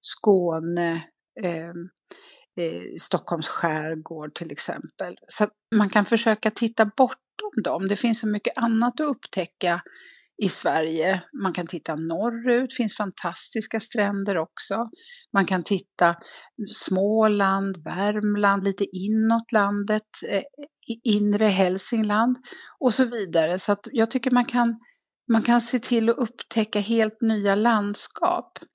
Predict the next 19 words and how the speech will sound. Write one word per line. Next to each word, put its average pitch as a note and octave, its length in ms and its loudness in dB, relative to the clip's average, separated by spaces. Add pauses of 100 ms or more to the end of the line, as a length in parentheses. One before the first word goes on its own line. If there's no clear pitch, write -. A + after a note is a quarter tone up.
(160)
och, A3+ 280 4
och A3 100 6
fortfarande, G3 680 6 (720)
eh, F#3+ 120 0
ha, F#3+ 320 2
ha F#3+ 100 6
nya G3 380 4
semesterupplevelser. G#3+ 1300 -2 (400)
För G#3+ 60 -2
det G#3+ 100 6
som G#3+ 200 4
har G#3+ 60 4
hänt D#4 540 4
också E3+ 500 2 (380)
och A3+ 120 -2
som G3+ 200 0
var G#3 100 0
på B3 200 -6 (140)
gång C4+ 500 -2